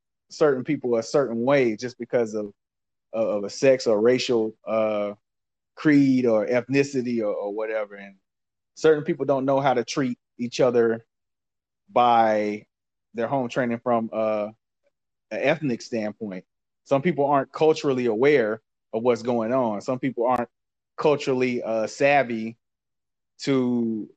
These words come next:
uh, different backgrounds. And that can also lead to violence and anger issues among people.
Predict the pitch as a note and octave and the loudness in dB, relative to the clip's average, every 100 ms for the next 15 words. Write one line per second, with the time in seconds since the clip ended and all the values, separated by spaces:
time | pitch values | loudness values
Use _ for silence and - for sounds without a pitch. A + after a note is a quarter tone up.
0 | - A2+ G#2+ G#2 B2 A#2+ G#2 C#3+ B2 A2 | -4 0 0 0 -2 -2 0 0 0 -2
1 | G2+ G2 G2+ G#2 D#3 - C3 A#2 C3+ B2 | -6 -6 -8 -2 -2 -2 -6 -4 0 0
2 | A#2 A2 A#2+ A2 A2 G2 _ G2+ B2+ A#2+ | 0 -2 -4 -4 -8 -8 _ _ 0 2
3 | A#2 A#2+ G#2 A#2 A2 A2 A2+ A#2 A2 G#2 | 0 -4 -2 -2 -2 -2 -4 -4 -6 -6
4 | G2+ G#2+ A2 G#2+ A#2+ A2 - | -6 -4 -4 -4 -6 -6 -10